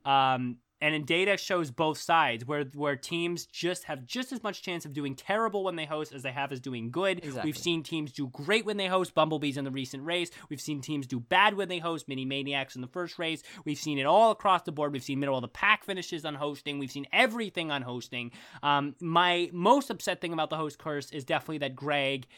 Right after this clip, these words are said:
Speaker 1: is talking about it in the videos like it's real. Um, I, I know he's doing that to just keep the suspense up and be theatrical about it, but
Speaker 2: Mm-hmm.
Speaker 1: something I would like to see is that if Greg Woods is going to be the serious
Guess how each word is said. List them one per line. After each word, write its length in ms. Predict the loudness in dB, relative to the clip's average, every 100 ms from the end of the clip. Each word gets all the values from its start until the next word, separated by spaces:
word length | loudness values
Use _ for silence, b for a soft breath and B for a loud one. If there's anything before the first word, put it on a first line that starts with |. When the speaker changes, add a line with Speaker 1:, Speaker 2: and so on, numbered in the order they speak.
| B B
Speaker 1:
is 240 | -4 -4
talking 400 | 2 4 4 2
about 240 | 0 2 0
it 80 |
in 120 | -4 -6
the 60 |
videos 460 | -2 -2 0 -2 -4
like 160 | -6
it's 140 | -6 -4
real. 340 | 0 0 -2 B B -2
Um, 280 | 0 0 0
I, 160 | -4 -2
I 100 | -2
know 160 | 0 0
he's 160 | -2
doing 240 | -2 -2 0
that 160 | -4
to 80 | -4
just 240 | -8 -10
keep 220 | -6 -6 -6
the 100 | -14
suspense 540 | -12 -4 -2 -2 -2
up 180 | -4 -4
and 140 | -6
be 180 | -4 -6
theatrical 600 | -4 2 2 2 -6 -8
about 280 | -2 0 0
it, 160 | -4 -8 B B B
but 140 | -4
Speaker 2:
Mm-hmm. 100 | -2
Speaker 1:
something 260 | -2 -4 -2
I 100 | -2
would 140 | -2
like 180 | -4 -6
to 80 | -10
see 260 | -4 -2
is 280 | -2 -4 -4
that 120 | -4
if 80 | -6
Greg 300 | -2 -2 -2
Woods 260 | -2 -2 -4
is 100 | -8
going 280 | -6 -6
to 40 | -4
be 120 | -6
the 100 | -8
serious 580 | -8 -4 -2 -4 -6